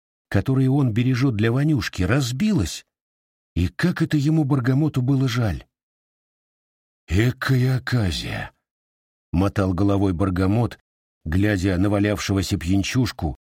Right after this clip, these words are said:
и чувствуя, что жалок ему этот человек, как брат родной, кровно своим же братом обиженный.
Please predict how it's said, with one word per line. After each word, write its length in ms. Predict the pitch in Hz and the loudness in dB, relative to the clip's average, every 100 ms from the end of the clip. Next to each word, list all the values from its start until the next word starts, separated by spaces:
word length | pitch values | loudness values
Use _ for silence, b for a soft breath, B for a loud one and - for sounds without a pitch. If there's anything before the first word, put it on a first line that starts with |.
| _ _ | _ _
и 120 | - 92 | -2 -2
чувствуя, 560 | - 139 - 120 123 | 0 -2 -2 0 0
что 300 | 101 - 123 | 0 -2 0
жалок 600 | 92 82 139 180 131 95 | 0 0 0 2 0 -2
ему 300 | - 123 131 | 0 0 2
этот 280 | 123 120 107 | 0 0 -4
человек, 600 | - 127 135 139 107 - | -2 0 0 0 -2 -4
как 240 | - 131 | -2 -2
брат 360 | 107 135 160 - | 0 0 0 -2
родной, 520 | 110 113 123 92 67 _ _ _ _ _ _ | -2 0 0 -2 -4 _ _ _ _ _ _
кровно 540 | - - 185 165 131 | 0 2 2 2 2
своим 420 | 107 110 123 170 135 | 0 0 0 2 2
же 160 | 127 | 0
братом 400 | 113 160 127 107 | 0 0 0 0
обиженный. 640 | 123 131 101 82 67 62 | 0 0 -2 -4 -6 -10